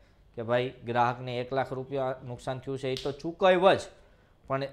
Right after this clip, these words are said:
શિક્ષા તરીકે વધારાના પચાસ હજાર રૂપિયા પણ ગ્રાહકને ચૂકવવાનો હુકમ કરી શકે છે."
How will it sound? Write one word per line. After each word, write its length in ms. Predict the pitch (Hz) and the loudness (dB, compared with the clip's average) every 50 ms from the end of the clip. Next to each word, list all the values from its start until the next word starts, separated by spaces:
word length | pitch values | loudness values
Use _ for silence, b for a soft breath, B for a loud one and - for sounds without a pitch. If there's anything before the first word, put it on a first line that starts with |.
| - | -12
શિક્ષા 540 | - - - 180 170 175 - - - 175 165 | -14 -10 -6 -6 -6 -6 -2 2 4 6 6
તરીકે 460 | 160 - 143 135 131 127 120 - 131 | 4 2 0 0 0 -2 -2 -2 -2
વધારાના 680 | 139 120 95 107 120 123 131 143 135 127 135 131 135 | -2 -2 -2 -2 -2 -2 0 0 0 0 -2 -2 -4
પચાસ 460 | 127 - - 139 - - 165 151 - 147 | -6 -4 -4 -4 0 0 0 0 0 -2
હજાર 220 | 135 135 131 127 | -2 0 0 0
રૂપિયા 280 | 120 120 117 - 123 120 | -2 -4 -6 -4 -4 -4
પણ 160 | 120 120 113 | -4 -6 -6
ગ્રાહકને 400 | 110 110 110 110 110 117 113 107 | -4 -2 -2 -4 -4 -8 -12 -12
ચૂકવવાનો 520 | - - 110 - - 117 113 110 107 107 | -10 -12 -10 -8 -6 -6 -6 -6 -6 -6
હુકમ 300 | 101 104 98 110 107 104 | -8 -10 -8 -10 -10 -10
કરી 220 | 95 104 95 92 85 | -10 -12 -12 -12 -12
શકે 280 | - - 73 - 64 | -14 -16 -18 -18 -18
છે." 200 | 64 65 - - | -20 -20 -20 -20